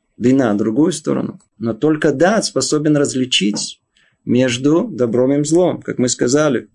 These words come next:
та самая пропорция между ними, а это требует уже и понимания разделения. И дальше он продолжает и говорить о том, что если человек идет по дурному пути,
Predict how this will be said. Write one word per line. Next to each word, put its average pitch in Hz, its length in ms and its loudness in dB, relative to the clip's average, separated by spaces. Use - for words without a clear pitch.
та 107 80 -4
самая 135 360 0
пропорция 165 560 0
между 120 280 0
ними, 107 480 0
а 95 220 -2
это 107 220 -2
требует 120 420 -2
уже 127 220 0
и 127 40 -2
понимания 127 540 0
разделения. 139 720 2
И - 100 -2
дальше 175 360 4
он 165 60 2
продолжает 156 600 4
и 139 60 4
говорить 143 640 2
о 120 100 0
том, 160 200 2
что 139 640 0
если 139 320 2
человек 143 480 0
идет 165 360 0
по 139 100 2
дурному 139 480 2
пути, 143 540 -2